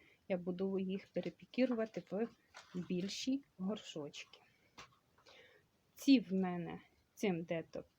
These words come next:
півтора місяця. Ось виглядають вони отак. Невеличкі, гарненькі, хорошо розвиваються. Но уже я дивлюся, що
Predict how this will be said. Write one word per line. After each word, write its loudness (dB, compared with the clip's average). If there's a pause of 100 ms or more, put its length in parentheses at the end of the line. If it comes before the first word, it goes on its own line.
(160)
півтора -2
місяця. -2 (500)
Ось 0
виглядають 2
вони 0
отак. 2 (580)
Невеличкі, 2 (920)
гарненькі, 0 (600)
хорошо 4
розвиваються. -2 (280)
Но 2
уже 2
я 6
дивлюся, 2
що -2